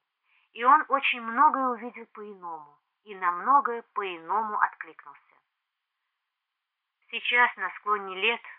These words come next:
умудрённая опытом пережитого, я прихожу к твёрдому выводу: никогда не стоит беспокоиться о том, что кто-то не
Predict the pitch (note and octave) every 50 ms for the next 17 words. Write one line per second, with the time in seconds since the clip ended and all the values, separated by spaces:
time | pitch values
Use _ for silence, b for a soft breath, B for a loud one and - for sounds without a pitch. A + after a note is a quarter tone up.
0 | _ _ F3 F3+ F#3 F#3+ F3+ A3 A#3+ C4 C4 A#3+ A3+ A3+ A3 A3 G3+ A3 A#3+ B3
1 | - A3 - - F#3+ F3+ - G3 E3+ F3 E3+ D#3+ E3 - - G#3 A#3 A#3+ A3+ F3
2 | D#3 C#3 - _ _ _ _ _ _ _ _ _ - G#3 B3 - C4 B3 - C4
3 | B3+ - - - - - F#3+ F#3+ A#3+ C#4 - B3+ B3 C4+ B3+ C4 A#3 G3 G3 F#3
4 | E3 D#3 D3+ - C3+ C3 C3 _ _ _ _ _ _ _ D#3+ E3+ F3+ E3+ - F#3
5 | F3+ F3+ F#3 C4 D4+ D4+ C#4+ C#4 B3 - - B3+ B3+ A#3+ F#3+ F#3 G3+ - - F#3
6 | F3+ - G3+ G3+ G3 F#3+ - - F3+ E3 E3+ - - C4 C4+ A#3+ G#3+ b b b
7 | b b - - - - E3+ - - _ - C#4 D#4 D#4 - C#4 C4 A#3+ A3 G#3